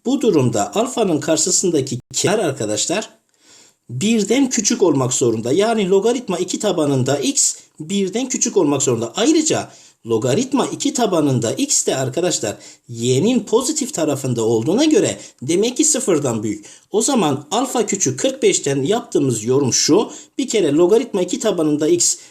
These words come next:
y'nin pozitif tarafında olduğu için sıfırdan büyüktür. Yani sıfır küçüktür logaritma iki tabanında x. Ayrıca logaritma iki tabanında x buradaki üçgenden birden, e, küçük olduğunu anladık. Neden? Çünkü alfa kırk beşten küçükmüş.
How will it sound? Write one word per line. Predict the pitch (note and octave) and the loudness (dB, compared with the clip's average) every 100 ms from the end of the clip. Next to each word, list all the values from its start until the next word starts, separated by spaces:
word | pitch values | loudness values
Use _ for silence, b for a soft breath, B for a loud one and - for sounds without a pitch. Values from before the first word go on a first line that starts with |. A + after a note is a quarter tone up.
| B | B
y'nin | B2+ D#3 F3 A3+ | -4 0 2 2
pozitif | A3+ C4+ C4 A#3 G3 - | 0 0 0 0 -4 -2
tarafında | D3+ C3+ C3+ C3 | -2 0 0 2
olduğu | C3+ F3+ G#3+ | 4 4 2
için | A#3 G3+ G3+ C#4+ B B | 0 0 0 -2 B B
sıfırdan | - D4 - D3 C#3+ A#3+ B3+ E3 | -4 -2 0 -2 0 0 0 0
büyüktür. | D#3 - - D#3+ | -2 -2 -4 -2
Yani | F#3+ F#3+ | 0 2
sıfır | E3+ B3 A3+ G3+ | 0 0 -2 -2
küçüktür | D3+ C#3 D#3+ A#3 G#3 | -4 -6 -4 -2 2
logaritma | F#3 F3+ G3+ - D#3+ G3+ - B B - | 4 4 0 0 0 0 -2 B B -10
iki | G3+ B3 | -6 -4
tabanında | F3 C#3+ C#3+ E3 G3+ A3+ | -2 0 2 2 2 0
x. | C#3+ - - B B B | 2 0 -2 B B B
Ayrıca | G#3+ C4+ D4 G3+ D#3 | -2 2 2 4 4
logaritma | F3 G#3 B3 G#3+ F#3+ | 6 4 2 0 -2
iki | - | -2
tabanında | - G3+ F3 D3+ C#3 B2+ | -2 0 2 2 2 0
x | C3+ A3 - - - B B B | 0 0 0 -2 -6 B B B
buradaki | A3+ C4 G#3+ F#3 C#3+ | -6 -2 -2 -4 -4
üçgenden | A3+ G#3+ - F3 B2+ C#3+ G3+ - B - | -4 -2 0 2 2 2 0 -4 B -12
birden, | D3 G#3+ G#3+ G#3+ C4 C#4 - _ _ _ | -2 0 2 2 0 0 -6 _ _ _
e, | C3 B2+ B2 B2 | -2 0 0 -4
küçük | - G3+ D4 C#4+ | -6 0 0 4
olduğunu | E3+ D3+ A3+ G#3+ | 4 4 2 2
anladık. | G#3 D#3 C3+ C3 | 2 2 0 0
Neden? | F#3 A#3 B3+ | -2 -2 -2
Çünkü | - B3 - - | 0 0 0 0
alfa | B3+ B3+ F#3+ | -2 -2 -4
kırk | - - | -4 0
beşten | G#3 E3+ D#3 C#3+ | 2 2 0 -2
küçükmüş. | C3 C3 B2+ C#4 - | -4 -6 -2 -2 -2